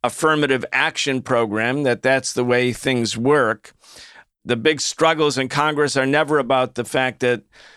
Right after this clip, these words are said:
the rich, the ultra-rich, the children of the ultra-rich, who are rich not because of something they did, but because of the family to which they were born, that they have these special privileges and advantages. That's never a controversy in Congress. It's only if poor kids,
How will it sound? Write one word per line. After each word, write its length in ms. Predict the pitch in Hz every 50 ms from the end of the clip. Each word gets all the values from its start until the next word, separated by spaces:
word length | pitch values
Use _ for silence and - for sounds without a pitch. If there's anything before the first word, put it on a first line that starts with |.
| _ _ _
the 140 | 127 131 127
rich, 640 | 127 147 170 165 143 127 127 - - - - -
the 140 | - 131 131
ultra-rich, 680 | 120 147 160 - - 151 135 120 113 113 113 - - -
the 120 | 117 127
children 520 | - - - 165 175 180 160 160 151 135
of 100 | 123 110
the 140 | 104 117 117
ultra-rich, 560 | 113 113 113 - 113 107 113 117 123 123 -
who 100 | - 143
are 140 | 147 147 147
rich 340 | 143 165 175 165 - - 135
not 220 | 160 165 165 -
because 320 | 165 160 - 156 143 135 127
of 100 | 127 107
something 420 | - 147 143 131 - 131 131 127
they 140 | 123 117 117
did, 300 | 110 143 156 151 131 107
but 180 | 117 117 107 85
because 400 | 120 117 - 127 127 123 113 120
of 80 | 117
the 80 | 113 107
family 400 | - - 127 123 123 120 117 107
to 180 | - - 117
which 280 | 107 117 123 117 - -
they 120 | - 110
were 160 | 107 101 98 98
born, 500 | - 131 135 143 135 127 120 113 113 - - - - - - -
that 200 | 123 117 - 147
they 160 | 147 147 139
have 180 | 139 135 127
these 180 | 120 127 123 -
special 840 | - - - - _ - 151 156 151 - - - 147 131 127 123 117 104 -
privileges 760 | - - - 156 160 151 127 143 139 127 120 127 123 117 -
and 80 | 120 117
advantages. 680 | 110 101 - 135 151 156 147 131 120 110 113 117 110 107
That's 300 | 143 151 160 - - 156
never 380 | 160 160 160 143 151 143 131
a 80 | 123 120
controversy 880 | - - - 175 170 170 160 - - 123 113 123 120 120 - - 117 120
in 80 | 117
Congress. 540 | 104 - - 131 139 131 117 120 117 - - - - - - - - - - -
It's 160 | 127 - 165
only 300 | 165 170 170 165 156 147
if 140 | 135 - -
poor 340 | - 165 170 180 180 175
kids, 560 | - - 139 120 110 113 120 117 - - -